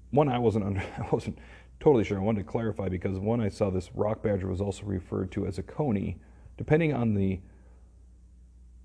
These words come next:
version of the Bible you read, this is the, um, translation of the E S V in which I read from. If you look at King James, it refers to the coney as a rock badger.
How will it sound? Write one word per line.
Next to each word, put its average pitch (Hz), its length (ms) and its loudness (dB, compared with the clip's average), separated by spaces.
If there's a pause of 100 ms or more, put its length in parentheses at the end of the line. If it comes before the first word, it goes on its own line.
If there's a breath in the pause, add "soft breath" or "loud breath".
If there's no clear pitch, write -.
(480)
version 107 720 4
of 101 140 -2
the 98 80 2
Bible 98 340 4
you 92 120 0
read, 95 180 0
this 104 180 -2
is 101 160 -2
the, 95 320 0 (1300)
um, 101 720 -2
translation 104 680 2
of 95 80 -4
the 107 200 0
E 107 40 6
S 101 140 2
V 104 160 2
in 98 100 2
which 98 200 -4
I 98 60 0
read 92 300 0
from. 98 220 -2
If 95 140 -4
you 107 80 2
look 107 180 2
at 101 100 -2
King 107 280 0
James, 98 340 -2
it 92 100 -6
refers 95 340 -4
to - 120 -6
the 90 100 -2
coney 98 520 -2
as 92 240 -6 (120)
a 98 60 -4
rock 104 380 2
badger. 95 420 -2